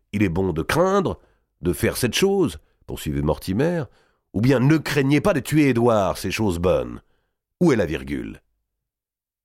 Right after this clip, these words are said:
Elle n'est pas, répondit Orleton. La volonté de Dieu se manifestera par la compréhension de celui qui recevra la lettre. Mais la lettre elle-même, à qui peut-on en faire reproche ?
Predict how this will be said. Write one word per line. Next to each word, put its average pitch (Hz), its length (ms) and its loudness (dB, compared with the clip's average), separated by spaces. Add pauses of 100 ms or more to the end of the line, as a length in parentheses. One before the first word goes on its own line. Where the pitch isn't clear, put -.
(340)
Elle 95 260 0
n'est 127 120 0
pas, - 320 -6 (240)
répondit 69 440 -6
Orleton. 64 440 -10 (1200)
La 82 160 2
volonté 90 320 -2
de 85 100 -2
Dieu 85 220 -2
se - 120 -8
manifestera 90 640 -2
par 95 120 -4
la 95 100 -2
compréhension 98 580 -4
de 104 120 -2
celui 110 260 -2
qui 110 140 -4
recevra 117 340 -4
la 160 140 -2
lettre. - 420 -12 (680)
Mais 135 160 0
la 117 100 2
lettre 101 380 0
elle-même, 71 680 -2 (720)
à 185 160 0
qui 156 220 -6
peut-on 143 400 -2
en 117 100 0
faire 117 240 -6
reproche ? - 680 -12